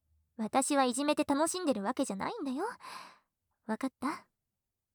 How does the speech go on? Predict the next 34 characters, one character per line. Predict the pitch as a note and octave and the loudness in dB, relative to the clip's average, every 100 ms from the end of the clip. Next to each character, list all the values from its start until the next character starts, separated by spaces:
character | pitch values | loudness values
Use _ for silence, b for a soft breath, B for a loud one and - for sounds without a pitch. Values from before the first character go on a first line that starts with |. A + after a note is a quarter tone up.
| _ _ _ _ _ _ _ _ _ _ _ _ _ _ _ _ _ _ - | _ _ _ _ _ _ _ _ _ _ _ _ _ _ _ _ _ _ -8
い。 | G#4+ - _ _ _ _ _ | -6 -8 _ _ _ _ _
い | C#4+ D4 A#3 | 0 2 2
い | |
お | G#3 | 2
返 | A#3+ C#4+ | 2 2
事 | C4+ | 2
で | D#4+ | -2
き | - | -2
た | C4 | -2
ね。 | C4 F4 F4+ G4+ _ B B B B B B B _ G4 | -2 -4 -8 -14 _ B B B B B B B _ -6
じ | - | 0
ゃ | D4+ D4+ | 0 0
あ、 | D4+ F4+ B B B B _ | -2 -4 B B B B _
ご | - A3+ | -2 0
褒 | A#3+ B3 A3 | 2 2 2
美 | G#3+ | 2
に | F#3+ | 0
ま | F3+ F#3 | -2 -6
た | B3 | -8
ち | - | -6
ょ | |
っ | F#4 _ - | -8 _ -10
と、 | - _ _ _ _ _ _ | -10 _ _ _ _ _ _
シ | - - | -10 -4
コ | A3 | -4
シ | - | -4
コ | G3+ | -6
し | - | -8
て | G3+ | -8
あ | G3+ | -8
げ | G#3 | -8
る | A#3 | -10
ね。 | C#4 - _ _ _ _ _ _ _ _ _ _ _ _ _ B B B B B B B B B B _ | -12 -14 _ _ _ _ _ _ _ _ _ _ _ _ _ B B B B B B B B B B _
シ | - - A3+ | -6 -4 -4